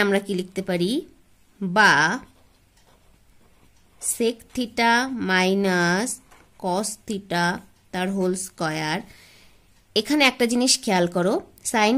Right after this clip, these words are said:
cos tan cosec sec, অর্থাৎ cos মানে কি? ওয়ান by sec theta। তাহলে cos-এর জায়গায় যদি আমরা ওয়ান by sec theta লিখি, তাহলে এই sec theta এবং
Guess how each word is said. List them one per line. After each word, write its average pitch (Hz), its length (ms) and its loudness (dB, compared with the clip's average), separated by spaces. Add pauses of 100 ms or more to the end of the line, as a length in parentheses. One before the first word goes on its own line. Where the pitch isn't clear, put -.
(120)
cos 220 220 2 (160)
tan 185 200 4 (580)
cosec 269 420 2 (220)
sec, 156 220 0 (320)
অর্থাৎ 226 280 2 (460)
cos 269 340 8 (180)
মানে 254 180 4 (100)
কি? 294 80 0 (120)
ওয়ান 208 220 6 (200)
by 214 200 8 (200)
sec 196 160 0 (160)
theta। 165 260 -6 (400)
তাহলে 214 180 0 (100)
cos-এর 233 400 4 (100)
জায়গায় 294 360 4
যদি 269 200 0
আমরা 269 160 2 (100)
ওয়ান 196 220 4 (180)
by 208 140 6 (160)
sec 214 140 0 (140)
theta 240 280 -2
লিখি, 226 300 -4 (420)
তাহলে 202 220 0 (100)
এই 202 60 6 (120)
sec 247 160 2 (120)
theta 294 260 2 (160)
এবং 196 140 0